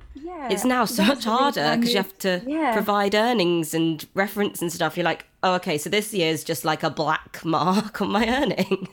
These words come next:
Speaker 1: Mm. That was the reason I moved out of London. Like, one, I just needed a little bit of a break.
Speaker 2: Mm-hmm.
Speaker 1: I moved back for family for a little while, um, but also to save. And
Speaker 2: Mm.
Speaker 1: I mean, this time last year, I'd saved quite well.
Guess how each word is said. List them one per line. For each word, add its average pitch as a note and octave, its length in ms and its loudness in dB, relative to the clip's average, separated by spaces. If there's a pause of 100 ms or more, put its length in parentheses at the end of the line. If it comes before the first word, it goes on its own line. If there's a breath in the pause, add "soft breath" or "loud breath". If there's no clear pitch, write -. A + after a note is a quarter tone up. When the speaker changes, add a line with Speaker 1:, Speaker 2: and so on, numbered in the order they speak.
Speaker 1:
Mm. A3 540 -4 (560 soft breath)
That B3+ 160 -4
was C#4 120 -4
the A#3+ 100 -4
reason A3+ 320 -2
I G#3+ 200 -2
moved G#3 260 -2
out G3+ 160 -6
of F#3+ 60 -8
London. G#3+ 340 -2
Like, F#3 220 -2
one, A3 240 0
I G#3+ 120 0
just G3+ 200 -2
needed F#3+ 240 -4
a F#3+ 40 -8
little F#3 120 -12
bit - 140 -12
of E3+ 120 -14
a F3+ 60 -14
break. A#3 540 -6 (400)
Speaker 2:
Mm-hmm. F#3 200 0
Speaker 1:
I F#3+ 240 -4
moved G#3+ 260 -2
back G#3+ 160 -4
for G3 100 -12
family F#3+ 480 -4
for - 160 -10
a - 20 -6
little F#3 200 -4
while, F#3 540 -6 (480)
um, G#3 320 -4
but - 80 -6
also G#3+ 400 -4
to - 160 -10
save. A3+ 600 0 (120)
And G3+ 380 -2
Speaker 2:
Mm. F3 240 -2 (420)
Speaker 1:
I G#3+ 120 0
mean, G#3 280 0
this D#4 180 2
time C4+ 220 2
last B3+ 300 0
year, A3 340 2
I'd G#3+ 180 0
saved A3+ 340 2
quite - 240 0
well. G#3+ 380 2